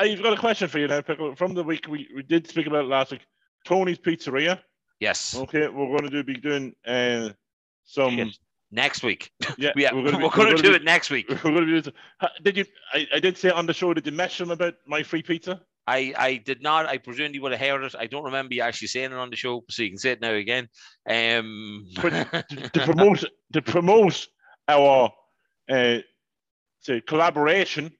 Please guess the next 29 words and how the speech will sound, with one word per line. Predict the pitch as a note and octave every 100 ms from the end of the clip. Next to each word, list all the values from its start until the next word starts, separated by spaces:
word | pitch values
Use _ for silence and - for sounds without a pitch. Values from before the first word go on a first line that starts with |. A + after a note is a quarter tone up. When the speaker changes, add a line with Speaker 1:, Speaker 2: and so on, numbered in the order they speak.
| _ -
Speaker 1:
with | -
Speaker 2:
Yeah. | E3
Speaker 1:
Tony's | D#3 B2+
Pizzeria, | D3+ C#3 C#3 D3 E3+ -
Speaker 2:
To | A#2+
celebrate | C#3 C3 B2+ B2+ C3+
Speaker 1:
uh, | A#2
Speaker 2:
it. | - - - C#3
Speaker 1:
of | B2+ A#2
a | A#2+ C3
number | C#3+ C3+
of | B2+
weeks | C#3 - G#2+
of | C3+ A#2+
giving | C#3+ C3+ B2+ -
a, | C#3 B2+
a | C3
pizza | D#3+ D#3 D#3+ D3
away, | C#3+ D3 C#3+ _ _ _ _ -
um, | C#3 C3+ B2 _ -
I | D3+
think | F#3 F#3+
I |
should | E3 E3
taste | F#3 A3 C4 -
it | - - _ -
to | C#3+
make | D3 -
sure | D#3+ C#3+ C3